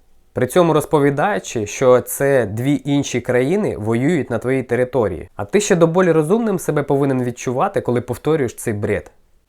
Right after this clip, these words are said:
Наші сусіди кажуть, що вони не могли спокійно дивитися на неадекватного сусіда, тобі ж нас, що у нас створилась бозна що. Це нам кажуть ті,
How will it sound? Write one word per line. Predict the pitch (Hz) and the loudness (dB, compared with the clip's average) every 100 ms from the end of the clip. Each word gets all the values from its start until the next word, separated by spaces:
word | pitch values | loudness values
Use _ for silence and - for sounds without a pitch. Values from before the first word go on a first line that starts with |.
| _ - | _ -6
Наші | 120 170 175 | -2 -2 -2
сусіди | 170 - 233 269 | -6 -6 -6 -2
кажуть, | 170 147 135 | 0 0 -2
що | - 143 | -2 -2
вони | 135 139 170 | 0 0 0
не | 156 | 0
могли | 143 156 | 0 -2
спокійно | 160 - - 151 | -4 -6 -4 -4
дивитися | 131 127 151 - - 123 | -2 -2 -4 -4 -4 -4
на | 120 | -2
неадекватного | 131 131 127 127 127 135 131 123 117 | -2 -2 -2 -4 -2 -2 0 -2 -6
сусіда, | - 117 - 202 131 104 - - - | -6 -8 -4 -2 -2 -4 -12 -18 -4
тобі | 110 104 | -2 -2
ж | - | -4
нас, | 107 95 - _ - - _ | -4 -6 -10 _ -20 -20 _
що | - 123 | -6 -2
у | 120 | 0
нас | 147 160 | 0 -2
створилась | - 120 143 135 110 | -4 0 0 0 -2
бозна | 104 127 123 | -2 -2 -2
що. | 117 - 85 - _ | -6 -8 -10 -10 _
Це | - 135 | -2 0
нам | 143 | 2
кажуть | 143 147 139 139 | 2 0 0 -2
ті, | - 185 220 | -4 -4 -4